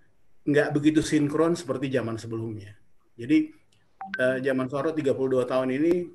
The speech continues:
pres terkontrol. Ya, pres terkontrol, fotografer yang ada di istana itu digantikan oleh seorang prajurit biasa gitu ya. Saya kebetulan kenal orangnya, sangat humble dan baik hati gitu ya,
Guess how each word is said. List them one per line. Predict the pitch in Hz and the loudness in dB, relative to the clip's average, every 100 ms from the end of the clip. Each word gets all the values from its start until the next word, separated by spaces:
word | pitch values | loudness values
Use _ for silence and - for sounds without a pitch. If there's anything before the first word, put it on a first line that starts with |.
| - | -10
pres | - 160 160 - - | 0 2 2 -8 -14
terkontrol. | - 120 131 117 110 95 - _ _ _ _ _ _ - _ _ _ _ _ | -10 -6 -4 -4 -6 -8 -12 _ _ _ _ _ _ -20 _ _ _ _ _
Ya, | 127 | -16
pres | 127 131 131 | -6 -4 -2
terkontrol, | 127 - 117 113 131 160 | -4 -4 -6 -2 -2 -2
fotografer | - 147 147 131 139 135 175 185 208 - _ _ _ _ _ - | -2 0 0 0 0 0 0 -2 -4 -12 _ _ _ _ _ -4
yang | 135 123 | -2 -2
ada | 170 175 | -2 0
di | 131 120 | 0 -2
istana | 110 110 107 113 226 | -6 -8 -8 -10 -12
itu | 370 131 180 | -10 -2 -2
digantikan | 151 135 131 131 123 139 131 165 185 | -2 -4 0 0 -2 -8 -6 -4 -4
oleh | 143 143 160 | -4 -6 -6
seorang | - 131 131 147 160 175 _ _ _ - | -8 -6 -6 -6 -8 -12 _ _ _ -16
prajurit | - 123 120 123 113 - _ _ _ _ _ - | -6 -4 -2 -2 -4 -8 _ _ _ _ _ -10
biasa | 113 - - 123 - | -10 -10 -14 -14 -14
gitu | 113 | -12
ya. | 110 123 | -10 -10
Saya | 127 110 | -12 -14
kebetulan | 110 117 113 113 | -12 -8 -8 -10
kenal | 107 113 123 - - - _ _ | -10 -10 -12 -16 -20 -20 _ _
orangnya, | - 107 107 110 117 117 _ _ | -18 -12 -10 -10 -10 -14 _ _
sangat | _ 110 110 107 104 | _ -12 -10 -12 -14
humble | 113 113 110 | -12 -10 -8
dan | 107 110 107 | -10 -10 -12
baik | 110 | -12
hati | - 110 - 123 113 | -14 -18 -14 -12 -10
gitu | 104 | -10
ya, | 107 | -12